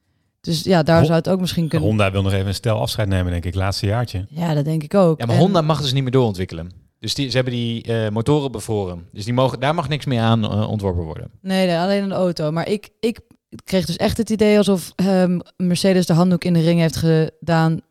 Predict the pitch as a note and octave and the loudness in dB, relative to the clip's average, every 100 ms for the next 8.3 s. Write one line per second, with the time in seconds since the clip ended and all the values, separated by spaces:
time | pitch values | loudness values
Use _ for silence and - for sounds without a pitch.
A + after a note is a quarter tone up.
0 | _ _ - F#3 F3+ F3 - - F3+ F3 | _ _ -6 0 0 0 -4 0 2 4
1 | E3+ F3+ D#3 F3 F3 F#3 D#3 E3+ - _ | 4 4 4 2 2 2 0 -2 -12 _
2 | _ _ _ _ _ - E3 F3 E3+ E3 | _ _ _ _ _ -8 2 4 4 2
3 | - D#3 - F#3 - F3+ D#3+ E3+ D3 E3 | 0 -2 0 0 2 -2 -2 -4 0 0
4 | D#3+ D3 D#3 D3+ D#3+ D#3 C#3+ D3 D#3 D3 | 0 2 2 4 4 4 0 0 0 0
5 | D3 E3 D#3+ - D#3+ - D3 C#3+ C3 C3 | 2 2 2 2 -6 -2 -2 0 -4 -6
6 | - F3 F3+ - G#3+ A#3 G#3 F#3+ F#3+ F#3 | -4 0 2 4 4 6 4 4 4 4
7 | F3+ E3+ - F3+ D#3+ E3+ D#3+ D#3 D#3 - | 4 0 -2 -2 0 2 2 2 -2 -4
8 | D#3+ D#3 D3+ | -2 0 -2